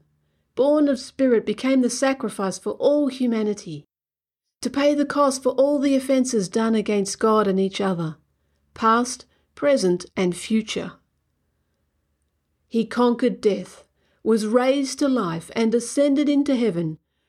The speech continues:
who one day, yes, will return. Jesus, the Saviour of the world, Jesus, the King of all kings, came to serve all humanity.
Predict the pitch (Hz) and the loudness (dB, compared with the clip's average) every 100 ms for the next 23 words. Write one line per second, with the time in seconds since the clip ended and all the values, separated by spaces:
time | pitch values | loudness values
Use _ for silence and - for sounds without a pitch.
0 | - 240 220 240 254 233 202 190 180 208 | 0 2 2 2 2 2 2 0 0 0
1 | 214 - - 208 196 196 202 185 156 165 | -2 -4 -2 0 0 -6 -6 -8 -8 -12
2 | _ _ _ _ _ _ _ _ - 262 | _ _ _ _ _ _ _ _ -4 2
3 | 254 202 175 170 - 196 185 - - 247 | 2 0 -4 -6 -8 -6 -6 -4 2 2
4 | 254 262 254 240 247 220 190 165 156 - | 2 -2 0 0 0 0 0 -4 -8 -14
5 | _ _ _ _ _ _ _ - 247 226 | _ _ _ _ _ _ _ -2 -2 -2
6 | 175 - - 190 - 262 262 247 269 269 | -6 -10 -10 -6 0 2 2 2 2 2
7 | 262 214 170 - - _ _ _ _ - | -2 -6 -8 -14 -20 _ _ _ _ -4
8 | 240 233 226 226 226 208 - 202 175 170 | 0 2 2 -2 -4 -8 -2 -2 -2 -4
9 | - 226 220 180 165 - 185 180 175 170 | 0 2 2 0 -6 -6 -6 -4 -6 -8
10 | 165 160 | -12 -14